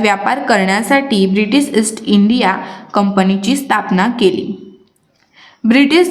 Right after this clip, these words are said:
ईस्ट इंडिया कंपनीची स्थापना कोणी व केव्हा केली? तर सोळाशे मध्ये इंग्रजांनी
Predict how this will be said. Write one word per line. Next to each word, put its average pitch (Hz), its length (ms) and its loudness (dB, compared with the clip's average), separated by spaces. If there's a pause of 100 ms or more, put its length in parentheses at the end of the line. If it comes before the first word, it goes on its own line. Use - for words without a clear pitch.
(120)
ईस्ट 277 280 0
इंडिया 233 440 2
कंपनीची 208 680 0
स्थापना 269 720 0 (420)
कोणी 285 680 2
व 240 140 2 (180)
केव्हा 302 280 4
केली? 196 600 -2
तर 196 140 0
सोळाशे 208 560 0
मध्ये 247 280 2
इंग्रजांनी 190 680 2